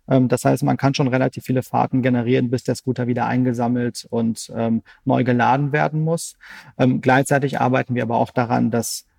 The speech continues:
sogar diese Zahlen sich weiter verbessern und wir noch seltener auf einen Scooter, um ihn zu laden, ähm, zufahren müssen.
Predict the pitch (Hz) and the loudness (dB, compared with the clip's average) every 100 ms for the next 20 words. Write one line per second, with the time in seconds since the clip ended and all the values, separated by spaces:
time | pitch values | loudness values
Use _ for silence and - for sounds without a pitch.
0 | _ 135 123 120 123 123 - 127 123 120 | _ 0 2 2 2 0 0 0 2 0
1 | 110 120 127 123 117 123 135 147 135 139 | 0 0 2 0 0 0 0 2 2 0
2 | - - - 131 123 117 - _ 127 123 | -6 -20 0 2 2 0 -8 _ 0 4
3 | 127 - 123 120 127 120 117 - - 117 | 4 2 0 0 0 -2 -2 -6 -4 -2
4 | 127 117 113 - 117 120 117 110 - 147 | 0 -2 -4 -4 -2 -2 -2 -4 0 4
5 | 139 127 123 123 113 110 113 110 107 - | 4 4 2 0 2 2 2 0 -4 -10
6 | _ 113 110 107 104 - 117 - 110 110 | _ -4 -2 -2 -6 -6 -4 -4 -4 -4
7 | - - - | -8 -10 -14